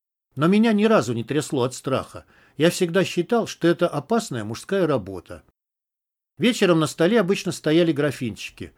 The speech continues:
Наливай, кто хочет. А вот уже под вечер отдавали всё, что можно. Конечно, набирались иногда очень крепко. Я не курил и не пил до конца войны.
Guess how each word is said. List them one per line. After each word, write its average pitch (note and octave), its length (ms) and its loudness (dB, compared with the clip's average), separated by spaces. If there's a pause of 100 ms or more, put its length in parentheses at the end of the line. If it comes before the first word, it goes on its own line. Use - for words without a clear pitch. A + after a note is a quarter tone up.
(260)
Наливай, F3+ 400 4
кто D#3+ 220 -2
хочет. G#2 460 -6 (420)
А C3 120 4
вот F#3 180 6
уже F3+ 320 2
под F3+ 240 2
вечер G#3+ 340 -2
отдавали E3 460 4
всё, A#3 280 -2
что - 240 -2
можно. G#2 460 -4 (320)
Конечно, G#3 420 2
набирались G#3 560 2
иногда C3+ 360 0
очень F3 320 -4
крепко. B2 520 -2 (300)
Я E3 160 2
не G3 120 2
курил A3+ 340 0
и D#3 180 -4
не E3 160 2
пил G3+ 220 0
до D3+ 80 -2
конца E3 360 -2
войны. D3 440 -2